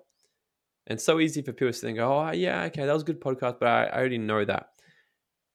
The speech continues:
When me and Darren Hardy had dinner that night after he talked, and he comes up to me and goes, "Morgs, how did you enjoy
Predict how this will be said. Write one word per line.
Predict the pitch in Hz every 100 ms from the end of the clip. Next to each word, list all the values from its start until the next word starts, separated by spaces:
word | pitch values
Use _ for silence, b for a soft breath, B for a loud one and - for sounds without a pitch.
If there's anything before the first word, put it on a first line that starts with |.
| _ _ _ _ _ _ _ _ _
When | 117 110
me | 127
and | 143 131
Darren | 127 120
Hardy | 117 113
had | 110 107
dinner | 110 107
that | 104
night | 98 101
after | 101 104 104
he | 104
talked, | - 98 - - _ _ _ _ _ _ _ -
and | 117
he | 110
comes | 113 117
up |
to | 107
me | 107
and | 104
goes, | - b b b _
"Morgs, | 143 156
how | 135 139
did | 127
you | 127
enjoy | 117 113 107 101